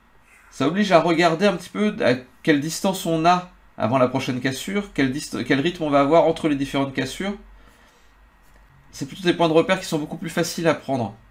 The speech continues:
Et c'est, du coup, après, on peut observer un peu plus finement et se dire, bah, alors cette ligne-là, ça se finit à hauteur de la nuque, enfin du, euh, du bas de la nuque.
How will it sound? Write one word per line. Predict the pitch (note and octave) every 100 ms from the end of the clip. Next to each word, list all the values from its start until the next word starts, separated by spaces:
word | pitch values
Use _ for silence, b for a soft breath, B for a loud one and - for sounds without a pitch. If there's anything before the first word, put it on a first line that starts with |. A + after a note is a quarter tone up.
| _ b b b b b -
Et | A#2
c'est, | - B2+
du | B2+
coup, | C#4 G3+
après, | F#3 F#3+
on | F#3+
peut | D#3 D#3+
observer | C#3 C#3+ C3 D#3+ E3
un | -
peu | C3+
plus | D3+
finement | - C#3+ D#3+ F3+
et |
se | F3 C#3+
dire, | C#3+ E3 E3 B B -
bah, | G2+
alors | G#2
cette | - B2+
ligne-là, | C#3 C3+ D3
ça | D3
se | C#3
finit | - B2+ C3 - -
à | C3
hauteur | B2+ C3 A#2+
de |
la | A2
nuque, | A2 D#3+ F3 - - b b b b _
enfin | - A#2
du, | A#2
euh, | A#2 A2+ A2+
du | G#2+ A2+
bas | A2 B2+
de |
la | A2+
nuque. | A#2+ D#3+ - -